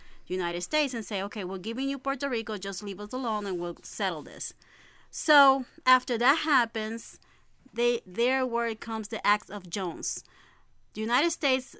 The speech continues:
government started taking all the benefit from Puerto Rico and nothing was going back to Puerto Rico. So because Puerto Ricans were smart, they, they say, "Okay, you people want this. We're not gonna fight for our freedom right now. We don't have the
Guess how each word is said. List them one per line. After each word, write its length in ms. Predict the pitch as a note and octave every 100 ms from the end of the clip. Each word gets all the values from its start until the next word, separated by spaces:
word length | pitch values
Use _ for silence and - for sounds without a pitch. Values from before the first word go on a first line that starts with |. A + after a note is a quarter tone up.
| G#3
government 460 | B3+ A#3 A3+ G#3+
started 260 | - G#3+ G#3
taking 380 | A3+ G#3 A3+ G#3
all 140 | G3+
the 80 | G3
benefit 420 | G3+ G3+ G3 F#3+
from 140 | G#3
Puerto 280 | G3+ G3 G3
Rico 280 | A#3+ C#4+ A#3+
and 100 | A3+
nothing 280 | G#3 G3+ G3+
was 160 | F#3+
going 300 | F#3+ F#3+ F#3+
back 180 | F3+ F3+
to 80 | G#3
Puerto 280 | G3+ F#3 G3+
Rico. 320 | C#4 C#4+ C4+
So 420 | - - G3+ G3
because 840 | F3+ G3 - G#3 F#3+ F#3+ F#3+ - - - - _
Puerto 300 | A3 G#3 F#3+
Ricans 320 | G#3+ C#4+ E4+
were 120 | E4 E4+
smart, 400 | D4+ C4+ A#3 A3
they, 100 | G#3
they 120 | G3+
say, 380 | G3+ A#3 G3+ F3 A#3+
"Okay, 380 | C#4+ C#4+ C4+ - - -
you 120 | A3+
people 300 | C4 A#3 D4
want 220 | D#4 F4+
this. 360 | C4+ B3 D4 - - _ -
We're 120 | A3+
not 200 | A#3 A#3
gonna 200 | B3+ C#4
fight 280 | - C#4+ C#4
for 160 | D4+
our 120 | D4+
freedom 460 | D#4+ - C4+ B3+ C4
right 220 | C#4+ D#4+
now. 360 | D4 A3 A#3+ E4+ - - - - -
We 100 | A3+
don't 160 | A#3+
have 180 | A#3+ A#3
the 400 | B3 C4 A#3+ G#3+